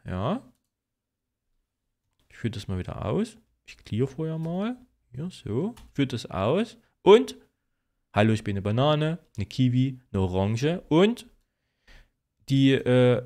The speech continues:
Objekte, die ich daraus erstelle, teilen sich ein und dieselbe Methode, die ein und dieselbe Funktion. Und die ist nicht wieder zweifach, dreifach, tausendfach im Speicher vorhanden. So muss das machen,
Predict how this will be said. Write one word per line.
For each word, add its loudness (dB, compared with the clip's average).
Objekte, 0
die -4
ich -8
daraus -2
erstelle, -2
teilen 2
sich -4
ein 2
und -2
dieselbe 0
Methode, 4
die -4
ein 0
und -6
dieselbe -2
Funktion. 0
Und -4
die -2
ist -10
nicht -10
wieder -2
zweifach, -2
dreifach, -2
tausendfach 0
im -6
Speicher -2
vorhanden. -4
So 8
muss 4
das 0
machen, -2